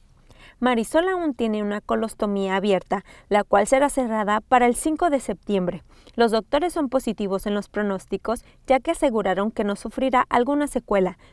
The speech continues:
No habrá más que una pequeña cicatriz. Mientras la Liga Nacional de Baloncesto Profesional deja en claro que por el momento el Club Soles de Mexicali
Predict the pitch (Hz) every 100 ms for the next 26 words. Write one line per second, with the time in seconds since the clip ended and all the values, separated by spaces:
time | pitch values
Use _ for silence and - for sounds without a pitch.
0 | - 247 269 214 196 196 220 - 240 220
1 | 214 202 - 226 240 262 247 247 - 185
2 | - - _ _ _ _ _ _ _ _
3 | - _ _ _ _ - - 269 262 269
4 | 262 240 262 349 381 330 247 214 190 180
5 | 180 190 190 254 - 302 320 262 240 214
6 | 196 175 - 233 302 359 330 240 202 -
7 | 190 220 214 208 202 214 196 - 220 208
8 | 285 311 - 240 202 202 196 - - 202
9 | 190